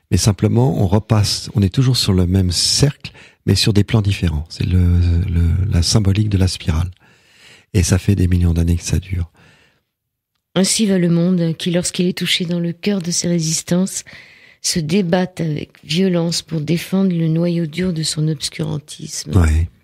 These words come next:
Speaker 1: c'est ça.
Speaker 2: Il faut, il faut rien dire là, faut laisser faire.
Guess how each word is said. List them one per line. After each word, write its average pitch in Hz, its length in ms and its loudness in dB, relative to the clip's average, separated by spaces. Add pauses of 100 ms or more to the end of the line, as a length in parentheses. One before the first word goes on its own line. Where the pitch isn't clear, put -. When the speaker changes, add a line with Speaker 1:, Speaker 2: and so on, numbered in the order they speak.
(260)
Speaker 1:
c'est - 80 -2
ça. - 320 -2 (120)
Speaker 2:
Il 156 60 -6
faut, - 160 -2
il - 60 0
faut - 160 -6
rien 180 220 0
dire 208 240 0
là, 156 120 -4
faut - 180 -10
laisser 165 280 -6
faire. 180 360 -8